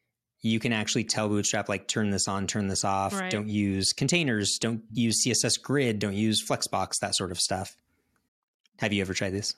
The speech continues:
Speaker 1: Have you
Speaker 2: No.
Speaker 1: used it?
Speaker 2: I didn't even know it existed.
Speaker 1: Yeah, see? Is this in the documentation?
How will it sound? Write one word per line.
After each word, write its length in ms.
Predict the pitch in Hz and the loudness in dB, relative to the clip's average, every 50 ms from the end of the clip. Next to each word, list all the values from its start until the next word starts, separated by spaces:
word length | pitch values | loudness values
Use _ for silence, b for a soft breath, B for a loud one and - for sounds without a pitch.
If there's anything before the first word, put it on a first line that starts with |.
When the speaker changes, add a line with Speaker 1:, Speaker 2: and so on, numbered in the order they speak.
| _ - 185 | _ -4 -2
Speaker 1:
Have 100 | 175 110 | 0 2
you 80 | 101 95 | 2 2
Speaker 2:
No. 60 | 98 | 2
Speaker 1:
used 140 | 98 - - | 2 0 -2
it? 200 | 104 98 - - _ - - _ _ _ - | -4 -4 -6 -14 _ -20 -20 _ _ _ -12
Speaker 2:
I 140 | - 165 151 | -8 -6 -6
didn't 180 | 156 160 151 156 | -4 -4 -4 -4
even 180 | 156 151 151 | -4 -4 -4
know 140 | 151 156 151 | -6 -6 -6
it 60 | 147 | -4
existed. 580 | 147 147 147 139 147 185 - - - 165 151 - _ _ _ _ | -4 -4 -6 -6 -8 -10 -12 -14 -16 -18 -18 -20 _ _ _ _
Speaker 1:
Yeah, 260 | - 107 135 120 95 90 | -4 -2 -2 -2 -2 -2
see? 360 | - - 104 101 117 147 - - _ _ _ _ _ _ _ _ - | 0 0 2 0 0 -2 -4 -10 _ _ _ _ _ _ _ _ -4
Is 140 | - 113 107 | -2 0 2
this 160 | 120 110 - | 2 2 2
in 60 | 135 | 2
the 60 | 123 117 | 2 2
documentation? 840 | 123 120 123 - 135 127 123 117 - 120 117 - 156 147 147 151 | 2 0 0 0 0 0 0 0 0 0 0 0 -2 -2 -4 -4